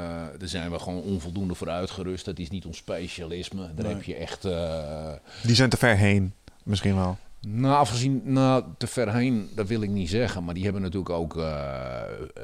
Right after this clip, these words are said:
Speaker 1: voeding en huisvesting nodig. En dat, dat
Speaker 2: Ja.
Speaker 1: doen wij niet. Wij zijn een inloop. Wij zijn,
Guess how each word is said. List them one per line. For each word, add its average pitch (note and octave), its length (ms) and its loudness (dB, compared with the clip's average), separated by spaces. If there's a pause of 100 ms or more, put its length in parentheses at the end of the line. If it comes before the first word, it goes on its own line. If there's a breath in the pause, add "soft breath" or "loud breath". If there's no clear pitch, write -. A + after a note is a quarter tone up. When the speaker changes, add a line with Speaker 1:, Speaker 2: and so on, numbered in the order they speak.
(140)
Speaker 1:
voeding F#2+ 540 -4
en D#2+ 80 -2
huisvesting F2 760 -2
nodig. F2+ 320 -2
En F#2 80 -4
dat, F2 220 -6
dat F#2+ 80 0
Speaker 2:
Ja. A2+ 80 0
Speaker 1:
doen A#2 140 4
wij E2 140 0
niet. B1 220 -8
Wij E2 120 -2
zijn F#2 200 0
een F2 160 0
inloop. F2+ 580 2
Wij D#2+ 160 -2
zijn, E2+ 280 -2